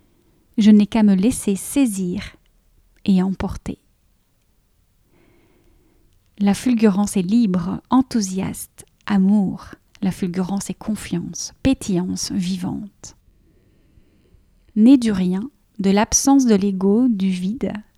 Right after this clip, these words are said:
de la confiance totale au plus grand que soi, la fulgurance est à notre service comme un vœu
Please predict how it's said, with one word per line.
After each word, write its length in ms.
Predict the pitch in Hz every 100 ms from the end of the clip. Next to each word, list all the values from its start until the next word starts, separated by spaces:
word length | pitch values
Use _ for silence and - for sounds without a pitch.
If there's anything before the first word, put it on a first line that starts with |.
| _
de 120 | 190 202
la 140 | 202
confiance 560 | - 254 - 277 - -
totale 760 | 262 - 233 240 226 180 180 - -
au 80 |
plus 180 | 185 -
grand 280 | 202 190 220
que 140 | -
soi, 360 | 202 - 202 - - _ _ _ _ _ _ _
la 160 | 202 190
fulgurance 920 | - 254 233 226 190 202 214 233 - _ 196
est 160 | -
à 80 | 202
notre 320 | 226 - -
service 680 | 277 220 190 180 185 - - _ _ _ _ _
comme 220 | 214 190
un 140 | 185
vœu 300 | 180 180 196